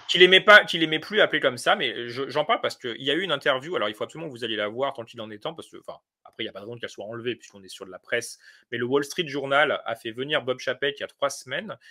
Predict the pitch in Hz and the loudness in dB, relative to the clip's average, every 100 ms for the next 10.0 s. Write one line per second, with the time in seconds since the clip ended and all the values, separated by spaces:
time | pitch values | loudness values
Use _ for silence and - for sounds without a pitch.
0 | - - 117 110 107 104 101 131 - 139 | -20 -10 -6 -6 -6 -12 -12 -12 -4 -4
1 | 143 123 113 110 107 110 127 196 113 113 | -2 -4 -6 -8 -10 -14 -16 -16 -16 -16
2 | 113 - 139 - 110 110 - 147 156 131 | -16 -12 -8 -6 -8 -8 -10 -6 -6 -4
3 | 110 110 160 - - 143 123 120 143 127 | -8 -8 -12 -10 -4 -4 -4 -8 -10 -8
4 | 135 110 107 117 104 98 90 139 - - | -8 -10 -10 -8 -8 -8 -8 -12 -12 -18
5 | - - - 113 - 117 120 127 104 - | -18 -12 -4 -2 0 4 6 6 4 -2
6 | 113 95 92 95 - 98 98 95 - 98 | -16 -16 -18 -20 -20 -18 -16 -16 -14 -16
7 | - 120 120 - 101 113 - - 110 - | -14 -14 -14 -14 -8 -8 -10 -10 -8 0
8 | 117 120 101 92 101 104 98 - 127 - | 0 0 -8 -8 -10 -12 -12 -10 -12 -12
9 | - 110 - 113 113 107 113 117 104 98 | -16 -16 -16 -14 -12 -8 -4 -2 -2 -8